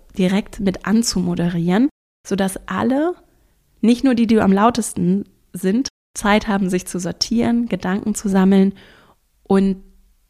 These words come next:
dann vielleicht auch sortiert eine Art Abfrage erfolgt und die dann nicht übersieht, es melden sich einfach nur die, die sich immer melden oder die schnell dran sind oder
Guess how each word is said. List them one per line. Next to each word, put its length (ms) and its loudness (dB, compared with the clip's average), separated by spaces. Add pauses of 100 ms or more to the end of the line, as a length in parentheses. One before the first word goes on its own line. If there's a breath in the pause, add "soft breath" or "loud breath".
(260)
dann 280 2
vielleicht 380 -6
auch 100 -12
sortiert 840 -2
eine 240 -4
Art 200 -10
Abfrage 540 -12
erfolgt 520 -12
und 240 -4 (580)
die 80 2
dann 160 2
nicht 280 2
übersieht, 720 0 (240)
es 160 -8
melden 240 4
sich 120 -2
einfach 200 2
nur 140 4
die, 140 -4
die 120 0
sich 180 -4
immer 200 4
melden 480 4
oder 140 0
die 120 -4
schnell 240 -2
dran 320 2
sind 320 2
oder 320 0